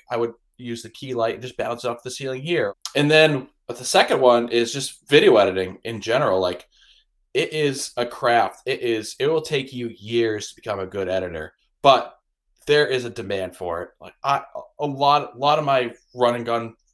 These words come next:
"Hey, can you edit this next week? Can we, can you crank this out?" Like, "Yep." That's my bread and butter right now. It's just, it's, it's just being able to edit, uh,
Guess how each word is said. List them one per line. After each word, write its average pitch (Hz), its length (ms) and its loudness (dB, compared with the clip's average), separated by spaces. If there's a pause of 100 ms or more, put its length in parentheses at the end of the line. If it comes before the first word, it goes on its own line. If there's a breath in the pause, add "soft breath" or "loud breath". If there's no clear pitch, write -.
"Hey, 156 200 -4
can 131 140 -10
you 156 120 -2
edit 147 240 -2
this 185 240 -6
next 151 220 -6
week? 160 280 -8 (260 soft breath)
Can 143 120 -8
we, 143 80 -6
can 156 160 -12
you 185 100 -2
crank 175 300 -2
this - 180 -6
out?" 165 280 2 (300)
Like, 101 140 -14
"Yep." 127 280 0 (180)
That's 165 260 4
my 147 160 6
bread 127 240 4
and 107 80 -8
butter 110 260 4
right 98 240 -2
now. 104 320 0
It's 98 160 -10
just, - 300 -14
it's, - 320 -14
it's - 120 -18
just - 260 -14
being 117 220 -4
able 113 220 0
to 95 60 -4
edit, 95 280 -4 (160)
uh, 87 200 -12